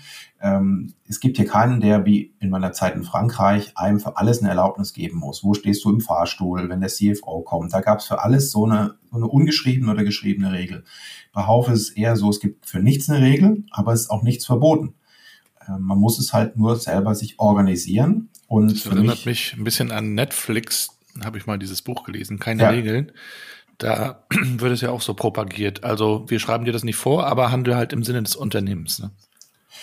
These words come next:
Speaker 1: Ja, also wir haben oft auch Kompetenzmodelle <laughs> entwickelt im Lauf der Zeit und da kommt ja immer dieses entrepreneuristische oder selbstverantwortliche Motiv immer rum. Und, äh, das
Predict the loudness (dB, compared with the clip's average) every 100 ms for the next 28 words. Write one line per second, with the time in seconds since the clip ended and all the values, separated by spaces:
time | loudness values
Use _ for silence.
0 | -20 -20 -20 -20 _ -4 2 4 4 2
1 | 0 2 0 0 -4 -6 -8 0 0 2
2 | 2 4 2 2 4 4 6 6 6 6
3 | 4 4 2 0 2 0 2 -2 2 2
4 | 2 2 2 2 2 2 2 2 2 4
5 | 2 2 -2 -2 0 2 2 2 2 4
6 | 2 0 -4 2 4 6 6 2 -2 0
7 | 0 0 0 2 2 2 0 2 0 2
8 | 0 0 2 2 0 0 6 6 6 4
9 | 2 0 -4 -20 -20 -20 -20 _ -4 -2
10 | 0 -2 -4 -6 0 0 -2 -6 _